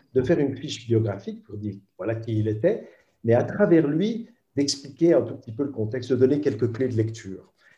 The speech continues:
Et je crois que ça fonctionne très bien. Au début, Fanny Vaucher était un peu méfiante parce qu'elle n'avait pas envie de faire un livre, euh, scolaire, quoi. Mais en fait, le public, euh,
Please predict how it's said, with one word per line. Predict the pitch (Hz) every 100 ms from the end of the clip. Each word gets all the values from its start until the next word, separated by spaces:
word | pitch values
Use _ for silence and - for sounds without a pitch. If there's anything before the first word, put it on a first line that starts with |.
| _ -
Et |
je | 110
crois | 165
que | 220
ça | 202
fonctionne | 190 160 - -
très | - 123
bien. | 104 101
Au | 113
début, | 120 143 160 226 226 - _ _
Fanny | 135 135 127
Vaucher | 127 190
était | 185 117
un | 113
peu | 113 160
méfiante | 139 135 104 104 113
parce | 107 -
qu'elle | 104
n'avait | 104
pas | 127
envie | 113 110
de |
faire | - 107
un | 107
livre, | 110 131 139 101
euh, | 104 101 - _ _
scolaire, | - 143 135 104 98 -
quoi. | - 107 _ _ _ _ -
Mais | 135
en | 151 147
fait, | 196 185
le | 113
public, | 147 143 185 196 123
euh, | 110 107 107